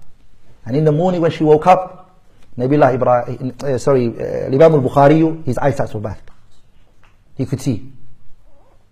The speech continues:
So she saw the dream in the night, and in the morning when she woke up, Bukhari's eyesight, eyesights were back. Some people try to weaken this,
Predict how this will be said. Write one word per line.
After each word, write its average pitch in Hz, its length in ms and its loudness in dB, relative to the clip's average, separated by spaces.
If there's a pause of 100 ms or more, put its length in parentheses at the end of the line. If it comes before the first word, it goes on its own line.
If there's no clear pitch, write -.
(300)
So 143 160 -2
she 147 120 -4
saw 196 220 6
the 185 100 4
dream 196 240 4
in 196 120 0
the 185 80 6
night, 208 480 4
and 170 120 -4
in 185 60 0
the 190 60 4
morning 226 240 8
when 208 100 8
she 196 120 -2
woke 214 260 8
up, - 320 4 (240)
Bukhari's 165 380 8
eyesight, 170 640 4 (960)
eyesights 165 520 6
were 131 120 4
back. - 360 -2 (580)
Some 226 360 0 (340)
people 165 320 0
try 160 280 4
to 156 520 -4 (240)
weaken 160 480 0
this, - 680 -8